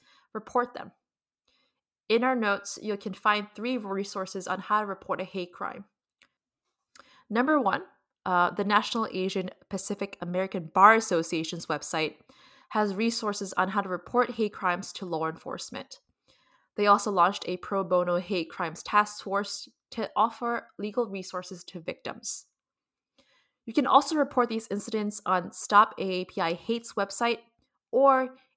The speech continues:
Asian Americans Advancing Justice Stand Against Hatred page. Number two, donate if you can. So if you're able and willing to support our efforts with your dollars, there are many organizations working directly with the public on a daily basis.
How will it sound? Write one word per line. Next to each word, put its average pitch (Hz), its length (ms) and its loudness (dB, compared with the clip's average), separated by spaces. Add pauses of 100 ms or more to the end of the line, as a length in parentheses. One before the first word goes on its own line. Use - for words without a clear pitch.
(100)
Asian 269 300 2
Americans 208 560 0
Advancing 180 520 -4
Justice 165 680 -4 (300)
Stand 208 380 -2
Against 170 380 -8
Hatred 165 480 -8
page. - 560 -14 (1800)
Number 220 240 2
two, 226 420 -2 (120)
donate 247 320 2
if 220 120 -2
you 202 80 -8
can. 202 460 -8 (1120)
So 254 160 4
if 240 80 6
you're 247 100 2
able 262 280 2
and 254 120 2
willing 202 200 -2
to - 80 -12
support 208 440 -2
our 185 160 -2
efforts 180 400 -8
with 175 140 -12
your 170 80 -4
dollars, 165 640 0
there 190 180 0
are 185 40 -2
many 208 260 -2
organizations 190 760 -4
working 185 300 -6
directly 185 440 -6
with 233 100 -12
the 220 60 -6
public - 520 -6
on 170 80 -6
a 156 80 -8
daily 160 300 -8
basis. - 640 -12